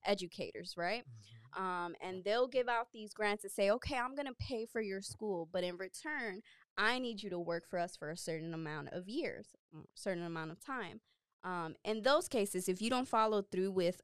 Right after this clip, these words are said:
Speaker 1: those, um, those rules, then yes, of course, you have to pay back those grants. Uh, but for majority, grants are free money. Um, and there are two types of grants that you can get awarded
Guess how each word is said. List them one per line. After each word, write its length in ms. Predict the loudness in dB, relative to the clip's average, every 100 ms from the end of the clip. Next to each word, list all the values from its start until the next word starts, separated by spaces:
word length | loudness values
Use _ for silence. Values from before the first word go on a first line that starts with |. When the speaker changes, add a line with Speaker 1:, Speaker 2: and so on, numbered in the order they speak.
| -10
Speaker 1:
those, 720 | -2 6 8 10 8 4 0 -2
um, 540 | -2 -2 -4 -8 -14 -20 _ _ _ _ _ _ -20 -12
those 380 | 4 6 6
rules, 300 | 4 6 6
then 160 | 6 2
yes, 220 | 2 2
of 80 | -2
course, 260 | 2 2 2
you 80 | 0
have 220 | 0 -2
to 120 | -4
pay 220 | -2 -2
back 280 | 0 -2 -2
those 200 | -8 -8
grants. 480 | -8 -6 -6 -6 -12 _ -20 -18 2
Uh, 220 | 6 6
but 180 | 8 6
for 260 | 12 10 10 2 _ _ _ _ _ _
majority, 680 | 0 2 6 8 8 8 2 -2 -14 2
grants 360 | 4 6 4 2
are 320 | 4 6 4
free 320 | -2 -4 0
money. 480 | 0 0 -2 -6 -8 _ _ -20 -20 -20 _
Um, 460 | -2 0 2 0 2
and 160 | 6 10
there 120 | 10
are 80 | 10
two 220 | 8 4
types 340 | 6 6 6 4
of 80 |
grants 280 | 4 4 4
that 220 | 4 2 2
you 80 |
can 240 | 2 2 2
get 300 | 4 4 4
awarded 600 | 2 0 2 2 2 -2